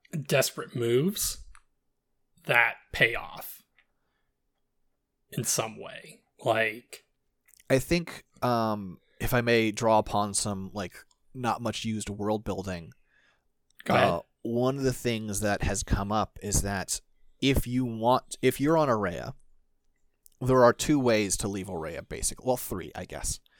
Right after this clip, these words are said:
Speaker 2: One is to join, like, a, a, like, a merchant group that's approved,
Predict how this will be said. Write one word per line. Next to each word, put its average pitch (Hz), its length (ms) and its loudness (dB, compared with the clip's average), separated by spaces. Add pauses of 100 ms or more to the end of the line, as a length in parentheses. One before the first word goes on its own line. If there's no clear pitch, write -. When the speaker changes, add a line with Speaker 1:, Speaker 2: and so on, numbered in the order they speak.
(440)
Speaker 2:
One 120 280 4
is 120 120 0
to 110 120 -2
join, 107 360 0
like, 98 200 -4
a, 90 240 0
a, 85 160 -4 (180)
like, - 160 -10
a 80 160 -8 (160)
merchant 104 460 -2 (420)
group 87 260 -8
that's - 300 -6
approved, - 480 -12